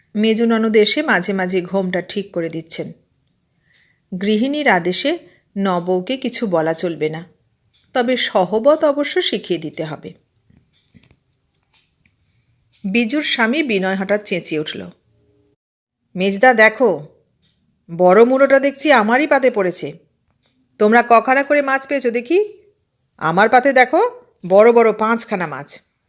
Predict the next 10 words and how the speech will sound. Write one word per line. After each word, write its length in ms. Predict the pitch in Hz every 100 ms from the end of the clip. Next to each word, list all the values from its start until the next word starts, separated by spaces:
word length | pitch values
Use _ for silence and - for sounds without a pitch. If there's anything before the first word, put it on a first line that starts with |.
| _ _ _ _ _ _ _ _ _ _ _ -
মেজদাদা 520 | 196 214 208 233 262
বললেন, 460 | 240 185 196 277 339 _ _ _ _ _ _ _ _ _ _ -
"বিনয়, 600 | 175 190 208 254 214 170 -
থাম 380 | - 226 254 254
দেখি, 500 | 262 - 349 - - _ _ _ _ _ _ _ 175
বড় 260 | 185 196 247
মাছটা 360 | 269 277 285
তো 140 | 285 277
তুই 300 | 277 311 285
ধরেছিলি, 680 | 277 262 - 170 120 _